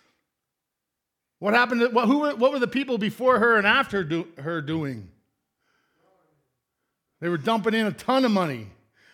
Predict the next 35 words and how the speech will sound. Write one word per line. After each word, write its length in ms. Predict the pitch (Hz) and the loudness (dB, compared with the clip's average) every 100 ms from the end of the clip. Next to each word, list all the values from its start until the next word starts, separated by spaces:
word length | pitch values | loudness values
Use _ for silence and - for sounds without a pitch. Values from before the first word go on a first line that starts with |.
| _ | _
They 100 | 208 | -2
probably 240 | 269 254 | 2 4
had 100 | 208 | 4
a 60 | 202 | 2
sack, 520 | - - 262 254 - - - - | -2 0 4 4 2 -6 -20 -6
right? 340 | 180 247 277 - _ _ _ _ _ _ _ _ _ _ _ _ _ _ | -2 -2 -4 -14 _ _ _ _ _ _ _ _ _ _ _ _ _ _
They 60 | 170 | -12
probably 200 | 208 214 | -6 -2
had 100 | 202 | 0
a 60 | 175 | -2
sack 440 | - 233 240 240 | -4 0 0 0
full 300 | - 202 160 | -6 -6 -6
of 60 | 147 | -6
money. 400 | 143 117 98 _ _ _ _ _ _ _ _ _ | -8 -12 -16 _ _ _ _ _ _ _ _ _
Some 220 | 202 214 | -6 -2
kind 180 | 226 220 | 0 0
of 80 | 214 | 0
container, 640 | 196 139 220 247 233 175 | -4 -2 0 2 2 2
a 80 | 175 | 2
wallet 640 | 180 202 254 220 143 131 | 4 6 6 6 2 -4
of 180 | - 165 | -10 -10
some 280 | - 208 202 | -6 -4 -4
sorts. 680 | 151 196 202 135 117 - - _ _ _ _ _ _ _ _ | -2 -2 0 -2 -8 -16 -20 _ _ _ _ _ _ _ _
And 80 | 160 | -8
they 60 | 175 | -2
probably 280 | 233 247 226 | 2 4 4
had 140 | 214 | 6
to 60 | 202 | 8
open 340 | 220 269 233 | 8 6 2
it, 160 | 220 220 | 2 0
you 100 | 190 | 0
know. 460 | 190 220 247 185 - - _ _ _ _ | 2 2 2 -4 -14 -20 _ _ _ _
And 1040 | 320 370 370 320 320 320 349 339 330 320 220 | 0 2 2 0 0 -2 -6 -8 -10 -8 -8
it 60 | |
was, 340 | 180 - - | -8 -10 -16